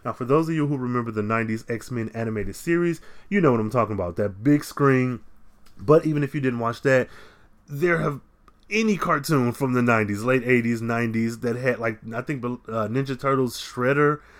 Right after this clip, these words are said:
had a, uh, big screen like that. Power Rangers, though they had that command center with Zordon's head in a tube, it's essentially the same setup. A big screen with a, a jumbo-sized <laughs> imaging.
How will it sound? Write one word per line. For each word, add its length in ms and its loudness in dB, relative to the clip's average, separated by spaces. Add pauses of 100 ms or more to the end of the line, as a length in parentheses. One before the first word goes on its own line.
(160)
had 340 2
a, 260 2
uh, 240 2
big 400 -4
screen 320 -4
like 220 -6
that. 300 2 (300)
Power 280 0
Rangers, 380 0
though 360 2
they 200 -2
had 240 -2
that 160 -4
command 400 -6
center 260 -6
with 160 -6
Zordon's 500 -4
head 240 -2
in 120 -8
a 60 -10
tube, 480 0 (200)
it's 140 -4
essentially 460 -4
the 80 0
same 280 -4
setup. 380 -2
A 100 -4
big 320 2
screen 640 -2 (360)
with 400 2 (840)
a, 120 -2 (520)
a 60 -8
jumbo-sized 1040 2
<laughs> 40 -8
imaging. 880 -2